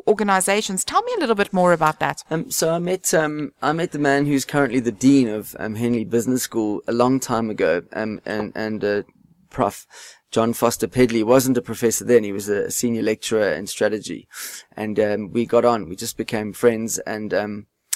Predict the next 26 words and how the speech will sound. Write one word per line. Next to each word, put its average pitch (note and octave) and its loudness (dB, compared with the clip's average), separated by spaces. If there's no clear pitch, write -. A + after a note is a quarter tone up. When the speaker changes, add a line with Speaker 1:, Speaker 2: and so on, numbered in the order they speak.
Speaker 2:
I A#2 0
really B2 4
loved A#2 2
John's, A2 0
um, G#2 -6
he's B2 -4
one C3+ 4
of D3+ 4
the C3 6
greatest B2+ 4
teachers C3+ -2
I've A2 2
met A2 -2
in A2 -4
my A2 -4
life, G#2 -2
and, A2 -8
and, G#2+ -6
um, A2 2
he A2 -14
got B2 2
me C#3 2
excited B2+ 2
about A#2 2
learning A2+ 2
again. F#2 0